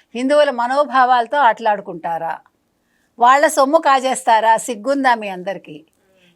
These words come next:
ఇవాళ సుబ్బారెడ్డి మాట్లాడాలి, ఇవాళ సుబ్బారెడ్డి మాట్లాడాలి, ఇవాళ జగన్మోహన్ రెడ్డి మాట్లాడాలి, ఇవాళ వైసీపీ వాళ్ళందరూ మాట్లాడాలి. అసలు లడ్డూలో కల్తీయే లేదు, కల్తీ నెయ్యి వాడలేదు అన్న వాళ్ళందరూ సమాధానం చెప్పమనండి.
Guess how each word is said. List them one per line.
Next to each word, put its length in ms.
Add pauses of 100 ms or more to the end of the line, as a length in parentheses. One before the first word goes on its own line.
ఇవాళ 320
సుబ్బారెడ్డి 580
మాట్లాడాలి, 760 (160)
ఇవాళ 280
సుబ్బారెడ్డి 560
మాట్లాడాలి, 580
ఇవాళ 220
జగన్మోహన్ 640
రెడ్డి 180
మాట్లాడాలి, 720 (380)
ఇవాళ 400
వైసీపీ 480
వాళ్ళందరూ 460
మాట్లాడాలి. 720 (260)
అసలు 260
లడ్డూలో 520
కల్తీయే 500
లేదు, 300
కల్తీ 360
నెయ్యి 280
వాడలేదు 520
అన్న 200
వాళ్ళందరూ 420
సమాధానం 540
చెప్పమనండి. 640